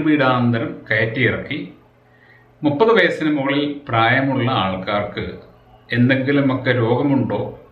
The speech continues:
രോഗം വരാനുള്ള സാധ്യതയുണ്ടോ എന്ന് പരിശോധിച്ച് സർവേ എടുക്കലാണ് ലക്ഷ്യം. ഇത് ജനങ്ങളെ നന്നാക്കാൻ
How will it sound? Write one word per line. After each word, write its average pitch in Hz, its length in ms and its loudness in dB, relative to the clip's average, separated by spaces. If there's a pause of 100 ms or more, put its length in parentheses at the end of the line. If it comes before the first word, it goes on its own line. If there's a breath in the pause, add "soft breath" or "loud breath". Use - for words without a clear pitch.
(340)
രോഗം 147 320 4
വരാനുള്ള 135 420 0 (140)
സാധ്യതയുണ്ടോ 113 760 -2 (500)
എന്ന് 110 220 -2 (260)
പരിശോധിച്ച് 110 720 -2 (340)
സർവേ 127 400 2 (120)
എടുക്കലാണ് 95 540 -4 (320)
ലക്ഷ്യം. - 300 -8 (1600 soft breath)
ഇത് 180 140 2 (800)
ജനങ്ങളെ 170 420 2 (480)
നന്നാക്കാൻ 151 480 4